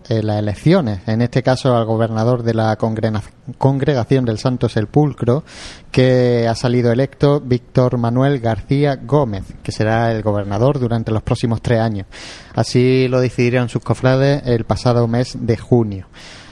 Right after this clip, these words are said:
También en la cofradía de la Borriquilla, David Fernández ganó las elecciones,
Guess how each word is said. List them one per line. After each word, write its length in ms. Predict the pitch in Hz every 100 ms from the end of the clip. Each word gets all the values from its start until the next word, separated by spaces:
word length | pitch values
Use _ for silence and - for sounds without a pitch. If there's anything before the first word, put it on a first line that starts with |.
| -
También 440 | 120 120 135 143 127
en 140 | 120
la 80 | 120
cofradía 380 | 117 120 117 117
de 60 |
la 60 | 107
Borriquilla, 640 | 110 127 - 175 190 196 -
David 280 | 117 113 123
Fernández 600 | - 107 123 151 151 139
ganó 240 | 117 120
las 160 | 117 110
elecciones, 680 | 107 - 160 165 175 220